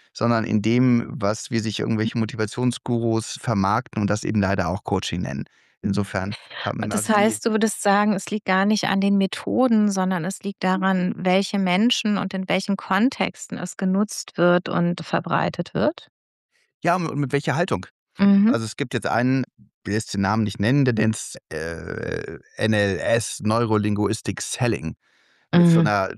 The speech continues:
Speaker 1: Chakra-Veranstaltung, und dann kriegen alle, die dann während der Veranstaltung gebucht haben, kriegen dann so 'ne Goldmedaille, kommen auf die Bühne und was 'n Gruppenzwang auslöst, für die anderen auch zu buchen.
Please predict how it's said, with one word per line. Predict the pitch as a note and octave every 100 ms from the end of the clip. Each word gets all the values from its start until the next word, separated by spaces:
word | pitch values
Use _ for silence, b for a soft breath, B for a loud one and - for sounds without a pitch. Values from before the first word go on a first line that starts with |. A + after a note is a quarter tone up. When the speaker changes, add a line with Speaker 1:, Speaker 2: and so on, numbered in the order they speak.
| -
Speaker 1:
Chakra-Veranstaltung, | D3 C#3+ B2+ - A#2+ C3 - A#2+ A#2 - A#2+ A#2 A2+
und | D2+ G2+
dann | G2+
kriegen | - A#2 G#2
alle, | - A2 G#2
die | G#2+
dann | G2+
während | G#2 A2
der | A2
Veranstaltung | A2+ A2 A#2 G#2+ G#2+
gebucht | G2 A#2 E3 -
haben, | A#2+ A#2+
kriegen | - B2+ A2+
dann | G2+
so | G2
'ne | G2+
Goldmedaille, | G#2 C3 C#3 B2 A2+ A#2 A2+
kommen | - A#2+
auf | E2 -
die | G#2+
Bühne | G2 C3 C#3+ C#3 B2+
und | A2 G#2+
was | F3 -
'n | G#2+
Gruppenzwang | B2 D#3 - B2+ A#2
auslöst, | F#2 A#2+ C3 A#2
für | -
die | G#2
anderen | - G#2+ -
auch | - D3
zu | - C3
buchen. | C#3 C3 C#3+ C3